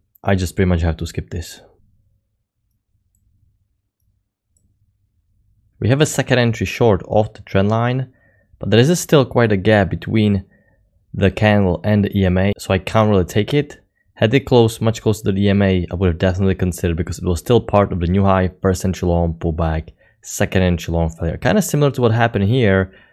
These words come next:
it's just that this time we were further away from E M A and we had possible overshoot, so I had to be a little bit more careful.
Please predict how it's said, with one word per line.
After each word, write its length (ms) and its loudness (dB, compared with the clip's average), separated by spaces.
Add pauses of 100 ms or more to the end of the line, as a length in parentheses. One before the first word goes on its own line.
it's 100 -14
just 140 -2
that 140 0
this 180 0
time 400 0 (400)
we 80 0
were 240 4
further 240 2
away 100 4
from 220 -2
E 40 4
M 120 2
A 120 2
and 120 0
we 80 2
had 200 -2
possible 480 -2
overshoot, 540 -2 (400)
so 140 -4
I 40 2
had 140 2
to 60 -16
be 80 0
a 20 2
little 120 0
bit 100 0
more 180 0
careful. 560 -6